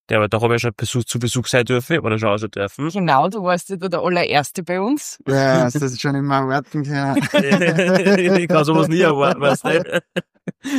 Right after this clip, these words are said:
Speaker 1: Muss überall der Erste sein, wann was in Österreich los ist.
Speaker 2: Ja.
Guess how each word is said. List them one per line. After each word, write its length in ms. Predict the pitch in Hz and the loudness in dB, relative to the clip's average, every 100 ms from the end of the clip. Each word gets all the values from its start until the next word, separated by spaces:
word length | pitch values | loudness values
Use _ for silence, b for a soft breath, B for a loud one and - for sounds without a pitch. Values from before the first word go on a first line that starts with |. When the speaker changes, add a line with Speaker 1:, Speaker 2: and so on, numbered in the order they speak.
| 202 | 0
Speaker 1:
Muss 220 | 139 131 | 0 2
überall 260 | 147 123 120 | 2 2 2
der 100 | 120 | 2
Erste 280 | 120 117 117 | 0 -2 -4
sein, 220 | 110 104 | -4 -4
wann 200 | 113 117 | -4 -4
was 120 | 117 | -4
in 100 | 113 | -4
Österreich 360 | 107 110 107 113 | -4 -2 0 0
los 220 | 113 113 | 0 -2
ist. 200 | 104 - - | -6 -8 -4
Speaker 2:
Ja. 340 | 156 135 175 | 0 4 2